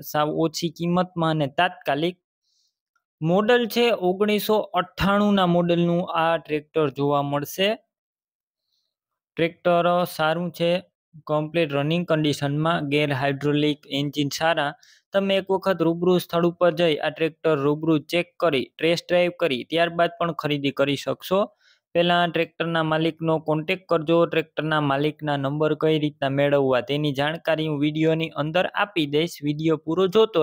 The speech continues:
રહેવાનો છે. બેટરી સારી, સ્લેપસ્ટાર ટ્રેક્ટર, વાયરિંગ કમ્પ્લીટ છે, લાઇટ પણ ચાલુ કન્ડિશનમાં, સીટ છત્રી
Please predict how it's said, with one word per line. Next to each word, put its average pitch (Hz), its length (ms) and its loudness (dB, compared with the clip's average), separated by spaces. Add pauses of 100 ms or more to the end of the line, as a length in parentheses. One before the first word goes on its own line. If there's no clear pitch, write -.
રહેવાનો 135 420 0
છે. 202 200 -4 (1500)
બેટરી 214 360 2
સારી, 190 380 0
સ્લેપસ્ટાર 175 480 0
ટ્રેક્ટર, 165 520 0
વાયરિંગ 151 380 0
કમ્પ્લીટ 143 500 -2
છે, 170 120 -2
લાઇટ 151 340 0
પણ 147 180 -4
ચાલુ 147 280 -2 (100)
કન્ડિશનમાં, 143 720 -2
સીટ 160 320 -6
છત્રી 156 340 -2